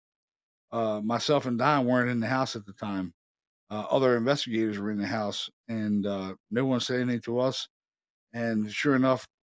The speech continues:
the client had a recorder and, and called her, and I tell you what, it's an embarrassing, very embarrassing thing that we had to encounter, and, uh, I caught a lot of flack behind it from the client, and, uh, it was no fun, and I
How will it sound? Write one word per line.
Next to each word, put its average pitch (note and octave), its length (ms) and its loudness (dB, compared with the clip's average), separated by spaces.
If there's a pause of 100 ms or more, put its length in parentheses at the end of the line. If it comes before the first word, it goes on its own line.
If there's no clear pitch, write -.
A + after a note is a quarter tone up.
(140)
the A2 80 -6
client B2 320 0
had B2 120 2
a A#2+ 40 -2
recorder A#2 540 2
and, G#2 240 -2 (120)
and A2+ 240 -8
called F#3 220 -2
her, G2 180 -6 (120)
and A2 220 -2
I A#2 80 0
tell C3+ 160 -2
you B2+ 100 -2
what, C#3 180 2
it's - 140 -4
an A2 80 -2
embarrassing, A#2+ 840 -2 (880)
very D3 240 8
embarrassing B2+ 580 2
thing B2 300 -2
that A2+ 140 0
we A#2 140 0
had A#2 220 0
to A2+ 60 -2
encounter, G#2+ 680 -2
and, G#2+ 380 0
uh, G2 260 -2 (200)
I A#2+ 240 0 (120)
caught B2+ 320 2
a A2 60 -4
lot A2+ 340 0
of A#2 60 -2
flack C3+ 360 -2
behind G#2+ 280 0
it G2 120 -4 (760)
from G#2+ 200 -2
the F#2+ 60 -4
client, A2+ 480 2
and, G#2 280 0
uh, G2 40 -2
it G#2+ 160 0
was D3 200 6
no D3 120 8
fun, C#3 400 4
and G#2+ 260 -2
I C3 280 4